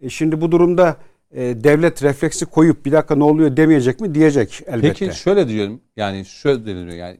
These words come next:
Speaker 2: İBB Belediyesi'nin içerisinde şu kadar terörist var. İBB Belediye Başkanı ya da onun yanındaki ya-, böyle bir riski alırlar mı?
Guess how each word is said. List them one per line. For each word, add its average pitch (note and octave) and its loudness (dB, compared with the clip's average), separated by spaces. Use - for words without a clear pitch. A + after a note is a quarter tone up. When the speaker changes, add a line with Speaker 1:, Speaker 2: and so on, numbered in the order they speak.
Speaker 2:
İBB B2 0
Belediyesi'nin G2+ -6
içerisinde B2+ -6
şu - -18
kadar C3 0
terörist G2+ -4
var. F2+ -20
İBB A#2 2
Belediye B2 2
Başkanı A2 -2
ya G2+ -2
da G#2+ -2
onun G#2+ -6
yanındaki G2+ -6
ya-, G2 -6
böyle A#2+ 2
bir A#2 0
riski A2+ -4
alırlar C#3+ -4
mı? F2 -18